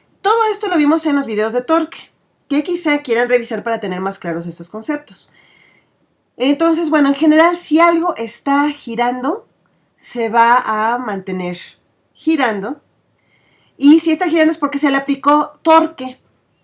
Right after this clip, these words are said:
Aplicamos el torque en la dirección del giro y este girará más rápido, como les había comentado. Si se aplica la fuerza en sentido contrario,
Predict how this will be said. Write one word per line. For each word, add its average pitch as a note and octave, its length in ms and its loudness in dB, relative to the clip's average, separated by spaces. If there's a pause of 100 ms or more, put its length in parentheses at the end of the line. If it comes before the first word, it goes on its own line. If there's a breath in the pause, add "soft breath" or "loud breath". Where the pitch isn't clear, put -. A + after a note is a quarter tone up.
(180)
Aplicamos D4 560 2
el D#4 120 -4
torque D4 380 -2
en A#3 60 -4
la A3+ 80 -2
dirección A#3+ 440 -4
del C#4 120 -2
giro C#4 460 -4
y G3+ 120 -6
este G3+ 200 -10
girará E3 320 -6
más C#4 160 -2
rápido, E4 320 -4
como G3 140 -8
les F3 180 -8
había F#3+ 180 -10
comentado. B3 500 -6
Si G3+ 220 -14
se G#3 140 -8
aplica B3+ 400 -8
la B3 140 -2
fuerza B3+ 400 -4
en F#3+ 60 -10
sentido G#3 420 -8
contrario, B3+ 540 -4